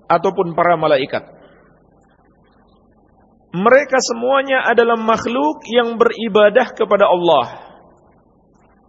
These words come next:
mengharap rahmat Allah dan takut azab Allah. Namun, manusia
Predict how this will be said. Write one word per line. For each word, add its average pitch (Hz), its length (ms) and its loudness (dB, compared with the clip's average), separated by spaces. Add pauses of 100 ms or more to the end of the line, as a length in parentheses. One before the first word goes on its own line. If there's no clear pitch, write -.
(300)
mengharap 160 480 0
rahmat 165 480 -4
Allah 180 680 -2 (680)
dan 165 260 0
takut 180 400 -4
azab 160 400 -2
Allah. 127 640 -4 (2250)
Namun, 175 420 0 (1600)
manusia 175 880 0